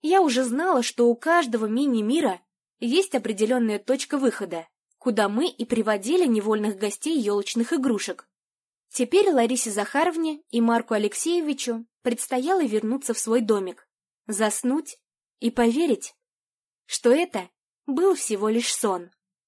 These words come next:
«Надеюсь, ты не обиделась?» спросил Шен. «На что?» «Что я соврал про нас. Я просто подумал, что для них это важно.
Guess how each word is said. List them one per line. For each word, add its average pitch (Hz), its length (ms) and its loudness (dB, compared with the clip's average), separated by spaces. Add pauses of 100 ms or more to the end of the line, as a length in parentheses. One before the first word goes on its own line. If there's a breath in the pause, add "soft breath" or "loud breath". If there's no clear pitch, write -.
(180)
«Надеюсь, 196 420 -2
ты 220 100 -4
не 208 140 0
обиделась?» 208 600 0 (340)
спросил 226 480 0
Шен. 190 360 -6 (500)
«На 254 140 0
что?» 220 320 -2 (520)
«Что - 220 -4
я 202 120 2
соврал 214 340 0
про 214 180 -2
нас. 196 340 -4 (480)
Я 214 180 0
просто 226 320 -2
подумал, 226 440 0
что 202 200 -4
для 202 160 -2
них 220 200 -2
это 226 160 -2
важно. 185 440 0